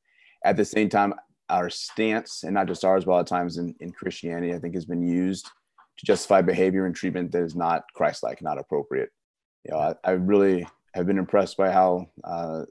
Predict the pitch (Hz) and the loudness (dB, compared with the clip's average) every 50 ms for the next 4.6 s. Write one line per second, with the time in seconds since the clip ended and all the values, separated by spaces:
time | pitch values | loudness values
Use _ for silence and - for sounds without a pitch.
0 | _ _ - 87 90 - 107 98 90 - 87 87 82 78 78 82 80 - - 87 | _ _ -8 -6 -2 0 0 0 0 -2 -4 -4 -4 -4 -4 -4 -6 -4 -4 -4
1 | 82 82 82 85 82 85 82 82 82 80 82 85 85 - - - - 80 85 85 | -4 -2 -2 -2 -2 -2 0 -2 -2 0 0 -2 -4 -6 -12 -12 -8 -4 -4 -4
2 | 82 - _ 87 82 82 82 80 78 - _ _ _ _ _ _ _ _ _ _ | -4 -4 _ -4 -4 -2 -4 -4 -8 -12 _ _ _ _ _ _ _ _ _ _
3 | - 82 85 80 85 82 90 87 - - 87 - - 87 85 85 - 90 90 87 | -6 -6 -4 -4 -4 -4 -6 -6 -4 -6 -8 -4 -4 -4 -4 -4 -4 -4 -2 -2
4 | 87 85 82 87 87 90 98 101 - - 85 82 | -2 -2 -2 -2 -4 -4 -6 -8 -10 -10 -12 -12